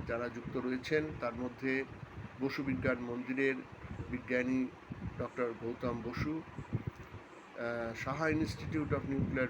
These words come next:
Physics-এর, আহ, ডক্টর অভিজিৎ চক্রবর্তী, এছাড়া আইবিএম এর, আহ, আহ, কম্পিউটার বিজ্ঞানী, আহ, সৌম্য,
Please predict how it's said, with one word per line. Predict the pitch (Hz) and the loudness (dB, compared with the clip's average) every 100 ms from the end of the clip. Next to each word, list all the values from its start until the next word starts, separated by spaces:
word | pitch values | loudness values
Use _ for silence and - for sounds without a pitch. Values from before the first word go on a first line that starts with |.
| - | 2
Physics-এর, | 127 127 - 135 120 | 0 0 0 0 0
আহ, | 113 - - - - - - - - 117 113 110 110 110 - - - | -2 -8 -8 -4 -2 0 0 -2 -4 -2 -2 -2 -4 -8 -6 -2 0
ডক্টর | 131 127 123 117 - - | 0 0 0 0 -2 0
অভিজিৎ | 127 143 139 139 - | 0 2 0 0 2
চক্রবর্তী, | 127 - 147 139 139 - 156 147 139 - - - - - - - - - - | -2 -2 -2 0 -2 0 2 2 0 -6 -16 -16 -12 -10 -10 -8 -2 0 4
এছাড়া | 147 - 120 131 139 135 - | 4 4 4 6 6 6 6
আইবিএম | 120 131 151 151 | 6 6 4 4
এর, | 151 147 | 4 2
আহ, | - - - - - - - 120 117 113 113 110 - 131 - - - - - - - - | 0 -8 -14 -14 -14 -12 -4 0 2 2 0 0 0 -2 -4 -6 -4 -2 -2 -6 -10 -6
আহ, | 113 117 | -6 -2
কম্পিউটার | 120 123 139 127 131 127 120 - 120 | 0 2 2 4 4 2 -2 -10 -8
বিজ্ঞানী, | 113 131 127 135 147 | -6 0 2 2 0
আহ, | 151 - - - - - - - - - 113 113 110 110 110 - - - - - - | -2 -6 -10 -14 -16 -14 -14 -16 -14 -10 -6 -4 -4 -6 -8 -10 -16 -18 -16 -12 -4
সৌম্য, | 127 135 156 165 170 | 0 2 4 4 4